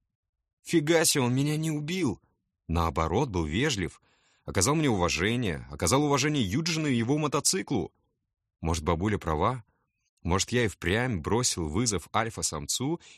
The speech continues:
и теперь вознагражден за смелость? Обожаю свою бабушку. Она умнейший человек на планете. Чувствуя себя почти человеком, я открыл дверь школы и увидел Пенелопу Прекрасную.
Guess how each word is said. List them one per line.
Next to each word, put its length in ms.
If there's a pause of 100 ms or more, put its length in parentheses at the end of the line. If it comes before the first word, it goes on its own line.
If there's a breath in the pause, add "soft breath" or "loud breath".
и 140
теперь 380
вознагражден 680
за 100
смелость? 640 (440)
Обожаю 880
свою 220
бабушку. 600 (120)
Она 260
умнейший 600
человек 520
на 100
планете. 580 (1000 loud breath)
Чувствуя 380
себя 300
почти 420
человеком, 680
я 140
открыл 300
дверь 280
школы 500
и 220
увидел 480
Пенелопу 640
Прекрасную. 880